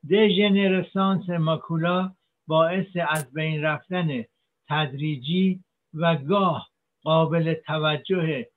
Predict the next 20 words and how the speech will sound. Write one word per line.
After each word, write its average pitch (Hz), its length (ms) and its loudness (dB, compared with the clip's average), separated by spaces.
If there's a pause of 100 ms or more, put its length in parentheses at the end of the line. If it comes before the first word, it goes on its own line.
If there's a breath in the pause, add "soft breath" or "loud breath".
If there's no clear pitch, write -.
(200)
بینایی 160 760 0
مرکزی 147 920 -4 (300)
می‌شود 127 540 -2 (540)
که 160 120 -4
به 156 180 -2
طور 165 600 -2
فزاینده‌ای 151 1080 -2 (360)
تار 175 300 4
می‌شود. 107 500 -12 (2500)
دژنرسانس 180 960 2 (180)
ماکولا 185 560 2
عمدتاً 170 760 0 (360)
افراد 185 680 -2
پنجاه 160 640 -2
و 160 40 0
پنج 156 400 -6 (120)
سال 156 220 0
به 147 220 -6
بالا 156 420 0
را 185 320 -2